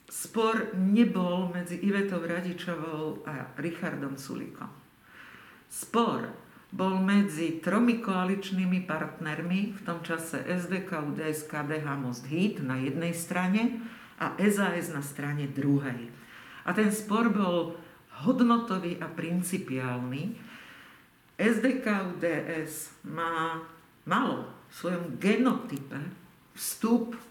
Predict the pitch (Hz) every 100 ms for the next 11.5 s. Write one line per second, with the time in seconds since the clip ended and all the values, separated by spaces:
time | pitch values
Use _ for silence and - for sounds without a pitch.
0 | - 180 175 175 196 180 - - 175 147
1 | 147 156 143 127 - - - - - -
2 | - - - - - - - 214 202 226
3 | 214 - 202 220 247 233 151 147 143 180
4 | 190 190 226 220 165 131 135 - - -
5 | - - - 190 - 190 170 202 262 254
6 | 226 220 202 - 175 151 - 185 180 175
7 | 170 - 170 165 - - 196 196 185 -
8 | 170 170 - 208 233 233 220 196 170 185
9 | 202 220 180 190 196 165 139 - - -
10 | - - - - - - - - - -
11 | - 175 160 151